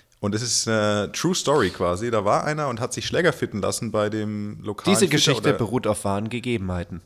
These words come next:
Speaker 1: ähm, bei einem, bei einem lokalen Fitter oder Club Pro und schlägt seine alten Sch-, äh, alten Schläger und dann fitten die die da so und dann kriegt er die neuen Schläger in die Hand, ähm, die der Golf Pro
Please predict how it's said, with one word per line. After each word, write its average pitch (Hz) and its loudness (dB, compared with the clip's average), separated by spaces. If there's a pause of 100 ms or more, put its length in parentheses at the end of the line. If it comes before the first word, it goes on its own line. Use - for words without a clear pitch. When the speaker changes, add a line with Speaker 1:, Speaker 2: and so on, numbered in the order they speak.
(340)
Speaker 1:
ähm, 98 0
bei 98 4
einem, 98 0
bei 92 2
einem 95 2
lokalen 104 -2
Fitter - -2
oder 92 2
Club - -2
Pro 87 -4 (1040)
und 123 4
schlägt - 2
seine 92 0
alten 90 0
Sch-, - -6
äh, - 0
alten 107 0
Schläger 147 2
und 104 0
dann 85 0
fitten 135 -4
die 175 -4
die 156 -4
da 147 -4
so 147 -4
und 110 -6
dann 107 -4
kriegt 120 -4
er 117 2
die 104 4
neuen 127 2
Schläger 85 2
in 82 0
die 80 -2
Hand, 98 -4
ähm, 95 -2 (220)
die 98 -2
der 87 2 (440)
Golf 98 0
Pro 110 -4